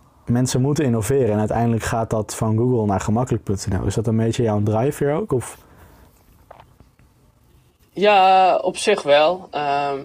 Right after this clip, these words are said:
Speaker 2: tegelijkertijd heb ik zoiets van, ja, er kan zomaar een groot bedrijf tussen springen, eh, en het idee stelen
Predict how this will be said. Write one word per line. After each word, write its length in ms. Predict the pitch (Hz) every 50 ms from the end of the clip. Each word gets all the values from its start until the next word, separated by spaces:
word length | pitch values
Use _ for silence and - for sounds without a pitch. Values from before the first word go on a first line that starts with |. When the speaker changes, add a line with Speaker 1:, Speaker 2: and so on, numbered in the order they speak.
| - - -
Speaker 2:
tegelijkertijd 760 | - 143 - 147 139 143 143 - - - 151 143 143 139 143
heb 140 | 135 135
ik 80 | 143 -
zoiets 220 | - 139 135 - -
van, 80 | 143
ja, 100 | 139 131
er 120 | 131 135 -
kan 160 | - 131 123
zomaar 320 | - 139 135 135 131 127
een 80 | 127 123
groot 240 | - - 135 131 131
bedrijf 340 | 127 120 - 127 127 127 -
tussen 260 | - 135 131 - -
springen, 500 | - - - 131 123 123 123 123 120 - _ _ _ _ _ _ _ _ _ _ _ _ _ _ _ _ _ _ - - -
eh, 400 | 120 123 120 120 120 117 104 120
en 80 | 123 123
het 140 | 123 -
idee 280 | 127 123 120 120 123 123
stelen 560 | 120 - - 123 120 120 120 117 117 120 123